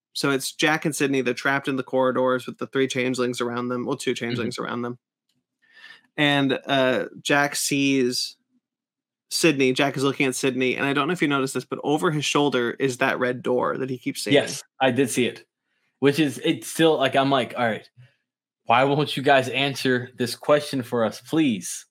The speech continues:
Speaker 1: Yeah. That's why I'm, that's why I'm hoping the answer is next week, because, like, when you get to the point where the qu-, where the question being withheld is getting frustrated, fr-,
Speaker 2: Mm-hmm.
Speaker 1: frustrating, you're, you're gonna start losing your audience.
Speaker 2: Yeah.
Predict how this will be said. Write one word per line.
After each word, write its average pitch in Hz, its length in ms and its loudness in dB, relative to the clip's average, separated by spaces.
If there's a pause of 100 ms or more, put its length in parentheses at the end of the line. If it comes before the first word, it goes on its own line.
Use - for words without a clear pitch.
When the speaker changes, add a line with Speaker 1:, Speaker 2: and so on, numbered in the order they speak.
(140)
Speaker 1:
Yeah. 131 360 -2 (580)
That's 208 200 -2
why 240 160 4
I'm, 226 140 0
that's 202 180 -2
why 226 60 6
I'm 220 80 4
hoping 226 280 4
the 196 120 4
answer 185 240 2
is 156 100 0
next 151 240 0
week, 147 220 0
because, 139 240 -6
like, 135 300 -2 (420)
when 170 320 4
you 214 100 2
get 170 200 4
to 175 120 -4
the 196 100 2
point 156 280 0
where 139 100 0
the 131 100 -2
qu-, - 200 -10
where 135 140 0
the 131 100 0
question 156 560 0
being 143 220 0
withheld 131 400 0
is 131 80 -2
getting 127 240 -2
frustrated, 240 800 -4 (120)
fr-, - 200 -6
Speaker 2:
Mm-hmm. 139 120 -2
Speaker 1:
frustrating, 262 500 0 (640)
you're, 151 200 2 (120)
you're 151 120 2
gonna 147 160 2
start 143 180 2
losing 131 240 0
your 117 140 -2
audience. - 420 -12 (240)
Speaker 2:
Yeah. 123 200 0